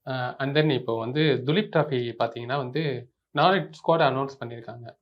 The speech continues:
டீம் ஏ சுமன் கில் தலைமையிலான அணி, டீம் பி அபிமன்யு ஈஸ்வரன் தலைமையிலான அணி, டீம் சி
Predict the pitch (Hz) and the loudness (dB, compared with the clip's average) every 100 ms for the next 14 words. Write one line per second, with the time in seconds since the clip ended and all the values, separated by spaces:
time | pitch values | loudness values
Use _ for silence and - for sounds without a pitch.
0 | _ _ _ _ _ _ _ - - 170 | _ _ _ _ _ _ _ -4 4 4
1 | 156 131 139 143 - _ _ - 175 175 | 6 4 2 2 -8 _ _ -4 2 4
2 | 170 135 123 123 120 120 113 110 110 107 | 4 2 0 0 0 -2 -4 -4 -4 -8
3 | 113 - _ _ 160 165 147 135 135 - | -10 -14 _ _ 4 4 2 -2 -4 -10
4 | _ 131 151 160 151 131 127 156 165 139 | _ 0 2 2 2 0 0 -2 -2 -4
5 | 123 120 120 117 113 113 117 123 _ _ | -4 -8 -10 -10 -12 -12 -16 -16 _ _
6 | _ 185 190 156 156 156 | _ 2 4 4 2 2